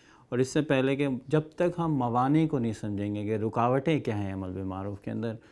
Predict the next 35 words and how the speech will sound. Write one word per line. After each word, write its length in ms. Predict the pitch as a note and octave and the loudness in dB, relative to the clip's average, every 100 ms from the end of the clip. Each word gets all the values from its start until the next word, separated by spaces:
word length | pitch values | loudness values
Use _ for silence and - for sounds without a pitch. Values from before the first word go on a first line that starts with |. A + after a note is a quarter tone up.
| _ - | _ -8
اس 220 | A#2+ - | -8 -6
وقت 140 | B2 | -8
تک 200 | - A#2 | -4 -4
ہم 100 | A#2 | -2
عمل 180 | A2+ G#2+ | -2 -2
بالمعروف 520 | G#2 G2+ G2+ G#2+ A2+ | -2 -2 -2 -2 -4
کے 180 | - A2+ G#2+ | -4 -4 -4
اس 220 | A2 - | -6 -4
وظیفے 400 | G#2 G2+ G2+ A#2 | -2 -2 -4 -4
کو 140 | A#2 | -2
جو 120 | A2 | -2
امام 340 | G#2+ G#2 G#2 G#2+ | -2 -2 -2 0
نے 140 | A#2 | 0
خود 240 | A#2 G#3+ F#3 | 4 4 4
اپنی 220 | E3 D3 | 2 2
زبان 380 | A2+ G#2 G2+ G2+ | 2 0 -2 -4
سے 120 | G#2 | -4
بیان 320 | G2 G2 G2 | -2 -4 -4
کیا 240 | G2 G#2 G#2 - - - - _ | -4 -4 -4 -10 -20 -20 -20 _
کہ 140 | - C3 | -2 -2
بے 260 | B2 G#2+ A#2+ G#2 | 0 0 0 0
ہدف 340 | A2 E3 E3 | 2 2 2
نہیں 160 | F3 G#3 | 0 0
تھا 160 | C#3 | 0
قیام 420 | A2 A2 G#2 G#2 G2+ | -2 0 -2 -2 -4
امام 260 | A2 G2+ | -6 -6
حسین 280 | G2 A2 G#2 | -4 -4 -4
کا 100 | G2+ | -4
کہ 100 | G2 | -2
ایسے 280 | A2+ B2+ D3+ | 0 4 6
ہی 60 | |
چلے 280 | C3+ B2 A#2+ | 6 6 6
گئے 160 | A#2 A#2 | 4 4
کربلا 480 | A2+ A2 A2 A2 A2 | 2 0 2 2 0
میں 180 | G#2+ | -2